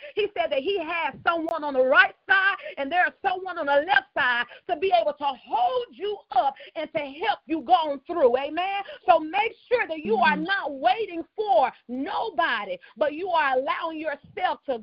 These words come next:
Speaker 1: go through and to be who God has gifted and called you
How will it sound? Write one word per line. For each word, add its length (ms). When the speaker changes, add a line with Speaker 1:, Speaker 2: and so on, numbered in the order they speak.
Speaker 1:
go 380
through 300
and 200
to 80
be 240
who 340
God 340
has 200
gifted 360
and 160
called 520
you 120